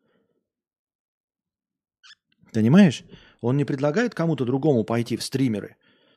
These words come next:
потому что ни у кого не получится, да? Нужно быть каким-то талантливым и харизматичным. Я не говорю, что я, я-то нет, потому что мне денег нет.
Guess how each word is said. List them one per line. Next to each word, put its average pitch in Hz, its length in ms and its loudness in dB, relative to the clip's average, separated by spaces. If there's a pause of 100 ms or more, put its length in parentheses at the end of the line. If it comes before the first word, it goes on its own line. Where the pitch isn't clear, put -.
(360)
потому 120 280 -6
что - 160 -10
ни 135 80 -2
у 143 80 -2
кого 143 340 2
не 107 120 -2
получится, 135 600 -4
да? 160 200 -4
Нужно 113 320 -4
быть 104 340 -6
каким-то 98 340 -8
талантливым 110 600 -4
и - 20 -10
харизматичным. 104 720 -8
Я 107 100 -4
не 110 120 0
говорю, 123 180 0
что - 160 -6
я, 127 180 0
я-то 92 240 -6
нет, 113 280 -2
потому 90 220 -10
что - 120 -12
мне 101 120 -2
денег 98 260 -2
нет. - 240 -10